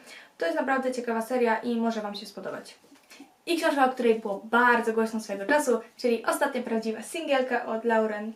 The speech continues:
Cho, chyba tak to się mówi. Mamy tutaj kobietę, e, zaraz, Andrea, o, zapomniałam imienia. Andrea, która jest po trzydziestce, która jest singielką, kobietą, która odnosi sukcesy,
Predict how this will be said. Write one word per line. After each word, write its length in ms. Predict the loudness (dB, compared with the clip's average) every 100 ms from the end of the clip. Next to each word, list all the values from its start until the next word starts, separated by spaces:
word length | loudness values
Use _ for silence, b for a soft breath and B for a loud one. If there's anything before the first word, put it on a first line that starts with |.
| -4
Cho, 200 | -4 -4 _ -16
chyba 160 | -14 -14
tak 140 | -16
to 140 | -16
się 100 | -14
mówi. 240 | -8 -4 -4 -4 B B B B B
Mamy 280 | 4 6 4
tutaj 280 | 2 -2 -2
kobietę, 680 | -2 4 4 4 2 2 0
e, 400 | 2 2 2 -2
zaraz, 360 | -8 -14 -14 -2
Andrea, 380 | 0 2 -2 -10 -20
o, 40 | -20 _
zapomniałam 320 | -8 -4 -4 -6
imienia. 220 | -10 -12 _ B B -4
Andrea, 360 | 2 2 2
która 420 | -2 2 4 4 2
jest 360 | -2 0 -2 0
po 100 | 2
trzydziestce, 500 | 2 0 0 0 -6
która 260 | -6 -2
jest 220 | -2 -2
singielką, 560 | -4 0 2 2 2 -2
kobietą, 420 | -2 -2 0 0
która 180 | -2 -2
odnosi 300 | -2 -2 -4
sukcesy, 480 | -10 -4 -4 -4